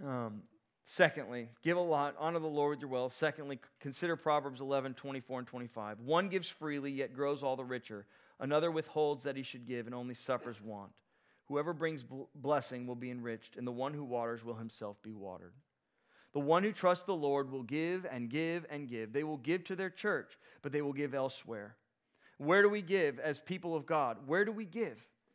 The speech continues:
Back to the Proverbs. Proverbs twenty-eight, twenty-seven, "Whoever gives to the poor will not want." So we give to the poor and to the needy. Proverbs nineteen seventeen, "Whoever is generous to the poor lends to the Lord, and he will repay him for his deeds.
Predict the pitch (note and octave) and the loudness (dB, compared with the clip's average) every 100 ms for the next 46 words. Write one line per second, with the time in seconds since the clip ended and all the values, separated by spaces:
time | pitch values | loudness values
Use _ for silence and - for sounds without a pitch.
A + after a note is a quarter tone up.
0 | _ _ _ _ A#2+ A#2 D3+ D3 D#3 E3+ | _ _ _ _ -4 -4 -4 -4 2 2
1 | D3 A2+ G2 - - _ - C#3+ C#3+ D#3 | 2 -2 -10 -16 -20 _ 0 2 2 -2
2 | - E3 E3 E3+ E3+ - F3 E3 E3 A#2+ | -8 -8 -6 -6 -6 -8 -8 -2 0 0
3 | A2 G#2+ _ C#3 C#3+ D3 B2 C#3 C3 - | -4 -10 _ 0 0 0 -2 -4 -4 -10
4 | D3+ D#3 - F#3 C3+ A#2 A#2+ A#2 A#2 C3+ | -10 -10 -2 0 2 0 -4 -6 -8 -6
5 | C#3 G#2 - _ _ _ _ _ _ - | -8 -8 -16 _ _ _ _ _ _ -6
6 | C#3+ C3+ D#3 D#3+ D#3+ C#3+ F3+ F3+ F#3 B2+ | -6 0 0 0 -4 -8 -6 2 4 2
7 | A#2 - _ _ _ C#3+ C#3+ D3+ D#3+ D#3+ | -4 -16 _ _ _ -6 -4 -4 -6 -6
8 | B2 A2+ - _ _ _ - C#3+ D3 D3+ | -8 -12 -18 _ _ _ 0 2 2 0
9 | D3 D#3+ E3+ E3+ - F#3 F3 C3 A#2 A#2 | -2 -4 -6 -8 2 2 2 -6 -8 -6
10 | C3 C#3 D#3 C3+ - F#3+ E3+ - B2+ C#3 | -2 -2 -2 -6 -4 -2 -2 -6 -10 -10
11 | - - F3+ B2+ B2+ C#3 E3 - E3+ E3 | -6 0 2 2 0 -4 -4 -10 -8 -6
12 | D#3+ F#3+ D3+ F#2+ - _ _ A2+ A2+ C3 | -2 0 0 -2 -10 _ _ -10 -6 -4
13 | B2 A#2+ - C#3 D3 C#3+ C3 C3+ - A#2 | -4 -6 -6 -8 -6 -8 -10 -10 -10 -12
14 | G2+ | -12